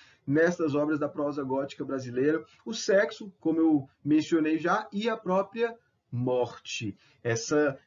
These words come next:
é, ligação, essa relação entre a vida e a morte é uma ligação muito frequentemente perceptível nesses textos do,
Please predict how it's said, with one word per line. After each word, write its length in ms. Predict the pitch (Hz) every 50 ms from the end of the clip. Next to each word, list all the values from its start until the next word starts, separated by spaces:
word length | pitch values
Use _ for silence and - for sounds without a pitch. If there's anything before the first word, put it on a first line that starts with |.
| _ _ _ _ _ _ -
é, 180 | - 147 135 139
ligação, 580 | 139 143 143 135 160 151 151 - - 180 180 165
essa 200 | 151 - - 135
relação 480 | 139 143 131 135 - - - 180 175
entre 340 | 170 147 - 156 151 143 - _ _ _
a 80 | - 117
vida 560 | 113 117 131 180 214 208 170 175 165 160 - _ _ -
e 120 | 127 143
a 80 | 139 135
morte 720 | 135 139 147 151 160 220 175 - - - - 190 180 175 _ _ _ _ _
é 240 | - 175 175 185 214
uma 200 | 226 233 220 208
ligação 600 | 190 180 160 160 151 143 - - - 190 196 202
muito 920 | 202 202 202 - 208 208 214 220 233 247 277 269 277 220 240 240 240 226 - - _ -
frequentemente 640 | - 208 185 220 208 190 185 202 190 196 196 180 -
perceptível 760 | - 185 180 - 196 185 180 151 - - 185 175 190 190 196 - _ _
nesses 600 | - 156 170 185 196 202 190 - 196 185 - -
textos 600 | - 156 151 156 151 - - 165 156 143 - - -
do, 360 | 131 139 143 151 156 156